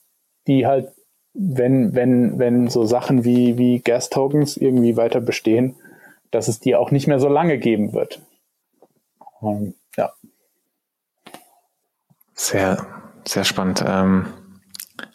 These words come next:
Speaker 2: alles klar. Alright, Marius. Ähm, ich kann dir gar nicht genug danken für diese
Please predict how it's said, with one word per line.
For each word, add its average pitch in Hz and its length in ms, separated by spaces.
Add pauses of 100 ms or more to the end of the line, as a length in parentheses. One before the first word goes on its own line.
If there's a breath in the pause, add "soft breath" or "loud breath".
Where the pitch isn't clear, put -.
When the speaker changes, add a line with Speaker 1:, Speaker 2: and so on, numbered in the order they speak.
(120)
Speaker 2:
alles - 340
klar. 113 480 (1500 loud breath)
Alright, 151 380
Marius. 123 480
Ähm, 127 420 (580 loud breath)
ich - 120
kann 143 160
dir 151 100
gar 139 140
nicht 139 160
genug 131 240
danken 120 420
für 117 320
diese 107 600